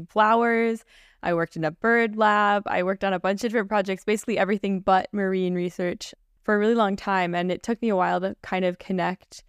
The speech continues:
my love for the ocean and my love for diving with an actual career in research or in marine ecology. And so I was basically on a dive trip with my family in Roatan,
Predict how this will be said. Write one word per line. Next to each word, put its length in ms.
my 160
love 220
for 120
the 120
ocean 360
and 100
my 80
love 220
for 120
diving 480
with 160
an 120
actual 340
career 540
in 200
research 560
or 120
in 420
marine 240
ecology. 760
And 200
so 240
I 160
was 80
basically 280
on 120
a 60
dive 320
trip 200
with 140
my 100
family 540
in 160
Roatan, 680